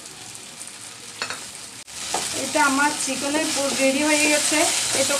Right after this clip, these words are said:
কত আঠালো হয়েছে কর্নফ্লাওয়ার দেওয়াতে। এটা তো আমরা কা-, কর্নফ্লাওয়ার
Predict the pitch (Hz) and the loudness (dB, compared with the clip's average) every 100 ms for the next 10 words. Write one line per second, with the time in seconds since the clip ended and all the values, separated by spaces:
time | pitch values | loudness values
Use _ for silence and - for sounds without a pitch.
0 | 285 262 269 262 262 294 311 311 294 - | 6 8 10 8 6 0 0 0 -2 -4
1 | 320 320 - - - - - - - - | -2 0 -2 -8 -8 -8 -6 -6 -6 -6
2 | - - 277 269 269 294 302 311 302 311 | -4 0 2 2 2 2 4 4 4 4
3 | 302 359 - - - - - - - - | 2 0 -2 -4 -4 -6 -6 -6 -4 0
4 | 269 302 320 302 294 - 269 262 - 269 | 2 2 4 2 2 2 2 2 2 2
5 | 285 311 311 320 | 2 4 4 4